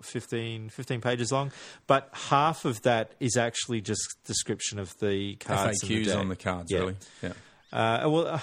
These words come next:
Speaker 1: it's, it's, uh, yes, F-, F A Q exactly, with a little bit of flavour text, which is nice because that, they don't have room for that on the card.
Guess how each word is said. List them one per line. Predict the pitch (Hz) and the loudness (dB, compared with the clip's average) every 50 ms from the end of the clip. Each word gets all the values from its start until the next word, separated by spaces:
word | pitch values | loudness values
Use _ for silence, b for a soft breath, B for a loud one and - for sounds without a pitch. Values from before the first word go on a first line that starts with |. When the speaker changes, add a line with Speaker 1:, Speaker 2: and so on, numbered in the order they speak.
| B B B B - - | B B B B -14 -4
Speaker 1:
it's, | - 143 127 - | -2 -2 -2 0
it's, | - 156 131 - - | -2 -4 -2 -2 -2
uh, | 151 147 - _ _ _ _ _ _ _ _ | -2 -4 -6 _ _ _ _ _ _ _ _
yes, | 160 151 113 95 - - | 4 4 4 4 2 2
F-, | - 147 147 - | 2 2 2 2
F | - 151 127 - | 0 0 2 2
A | 139 | 2
Q | 117 - 131 120 | 2 2 2 2
exactly, | 110 104 104 131 117 107 - 120 | 2 2 2 2 2 2 0 0
with | 107 117 117 | 0 2 2
a | 131 | 2
little | 127 131 135 | 2 2 2
bit | 135 151 | 2 2
of | 143 - | 0 2
flavour | - - 143 143 143 139 | 2 2 4 4 2 0
text, | 135 - 110 101 - - | 0 -2 -2 -2 -2 -4
which | 147 - | 0 0
is | 190 156 | 0 2
nice | 160 170 170 156 131 | 2 2 2 2 0
because | - 151 - 143 127 120 | -2 -2 -2 -2 -2 0
that, | - 143 135 127 b b b b b b | 0 0 0 0 b b b b b b
they | - 127 | 4 4
don't | 127 135 131 | 4 4 4
have | 117 127 120 113 | 2 0 0 2
room | 120 123 120 113 | 2 0 0 0
for | - - | -2 0
that | 113 113 113 107 | 0 2 2 2
on | 104 101 | 0 -2
the | 101 | -4
card. | - - - 175 160 120 98 98 101 110 120 | -4 -2 0 2 4 4 4 2 2 0 -2